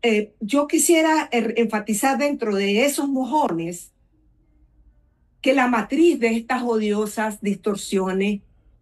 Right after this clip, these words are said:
tiene un cierto denominador común. Eh, parafraseando al presidente Boric, diré que ahí donde se relativizan la democracia,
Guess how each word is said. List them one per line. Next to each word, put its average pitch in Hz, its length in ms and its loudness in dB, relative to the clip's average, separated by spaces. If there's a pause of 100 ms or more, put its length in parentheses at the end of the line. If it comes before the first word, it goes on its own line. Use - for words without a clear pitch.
(280)
tiene 233 640 4
un 247 140 4
cierto 233 520 2
denominador 202 840 0
común. 170 600 -6 (920)
Eh, 175 600 -2 (560)
parafraseando 226 880 0
al 277 120 -2
presidente 233 720 -2
Boric, 220 500 0 (500)
diré 208 440 0
que 214 440 2
ahí 208 260 0
donde 247 380 -2
se 240 220 -2
relativizan 214 1300 -2 (220)
la 196 180 0
democracia, 202 1160 -2